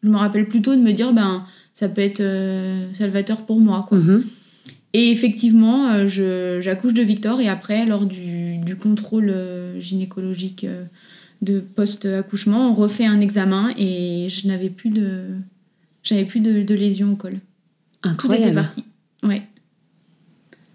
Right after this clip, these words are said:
Speaker 2: Incroyable.
Speaker 1: Il m'avait,
Speaker 2: Et depuis ?
Speaker 1: il m'avait guéri et plus rien. Je continue de les frotter régulièrement, mais ça, ça n'est pas revenu.
Speaker 2: Ouais, donc super.
Speaker 1: Ouais.
Speaker 2: Du coup, alors, t'arrives à, entre guillemets, un peu à échéance, à terme, après, euh,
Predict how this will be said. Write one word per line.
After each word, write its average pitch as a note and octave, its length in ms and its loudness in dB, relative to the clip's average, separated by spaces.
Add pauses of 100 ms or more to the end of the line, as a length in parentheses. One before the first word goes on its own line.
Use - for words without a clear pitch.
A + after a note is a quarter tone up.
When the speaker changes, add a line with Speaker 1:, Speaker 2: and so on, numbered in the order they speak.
(240)
Speaker 2:
Incroyable. G3+ 420 2
Speaker 1:
Il G#3+ 60 2
m'avait, G#3 120 4
Speaker 2:
Et F3+ 40 4
depuis ? F3 180 4
Speaker 1:
il A3 60 6
m'avait A3+ 260 6
guéri G#3 400 2 (120)
et G3+ 220 2
plus A3 180 -4
rien. G3 220 2
Je A3 80 -4
continue G#3 320 2
de G#3 40 4
les G3+ 80 2
frotter A3 320 -2
régulièrement, G3 520 0
mais A#3 160 2
ça, - 300 -6
ça G#3+ 140 -4
n'est G3+ 80 0
pas A3+ 120 0
revenu. F3 280 0 (480)
Speaker 2:
Ouais, F#3+ 100 -2
donc C#3 200 -8
super. - 480 -10 (260)
Speaker 1:
Ouais. G#3+ 160 0 (360)
Speaker 2:
Du G#3+ 120 4
coup, B3 200 4
alors, G3 300 2
t'arrives A3 360 4
à, F3+ 300 2
entre F#3 300 0
guillemets, F#3+ 280 4
un E3+ 120 2
peu E3 140 -4
à D#3+ 160 2
échéance, G3 760 0
à F#3 120 2
terme, C4 460 4
après, G#3 480 2
euh, E3 60 0